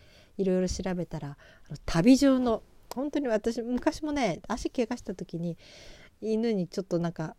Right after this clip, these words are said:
あの、靴みたいな履かせないと、えー、その素足だからね、地面歩く時に。うん、っていうことで買ったこともあったんだけど、脱げちゃってね。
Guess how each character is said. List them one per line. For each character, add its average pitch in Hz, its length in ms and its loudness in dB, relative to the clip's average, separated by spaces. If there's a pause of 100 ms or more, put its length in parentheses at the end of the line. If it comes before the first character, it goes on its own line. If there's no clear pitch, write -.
あ 160 120 -12
の、 156 360 -12 (400)
靴 - 300 -2
み 226 120 0
た 165 120 -2
い 151 40 -4
な 156 100 -6
履 170 80 -6
か 190 100 -10
せ - 160 -6
な 196 100 -4
い 170 80 -4
と、 170 300 -8 (480)
え 156 560 -10
ー、 - 340 -18
そ 202 140 -2
の 185 60 -2
素 196 200 -2
足 180 180 -4
だ 185 120 -4
か 160 100 -12
ら 147 80 -12
ね、 180 220 -10 (480)
地 190 120 -2
面 165 140 -2
歩 160 140 -8
く - 100 -20
時 - 260 -16
に。 151 140 -12 (680)
う 170 60 -10
ん、 156 80 -8
っ - 20 -10 (140)
て 226 100 -4
い 208 40 0
う 196 40 -4
こ 190 120 -4
と 175 100 -8
で 165 140 -6
買 - 120 -6
っ - 80 -10
た - 120 -10
こ 262 80 -2
と 208 100 -2
も 165 100 -2
あ 175 40 -2
っ 180 120 -4
た 160 120 -6
ん 165 80 -8
だ 160 100 -8
け - 140 -6
ど、 - 80 -4 (120)
脱 214 180 2
げ 294 140 4
ち - 120 -4
ゃ 127 40 -2
っ - 40 -14
て - 220 -12
ね。 156 420 -4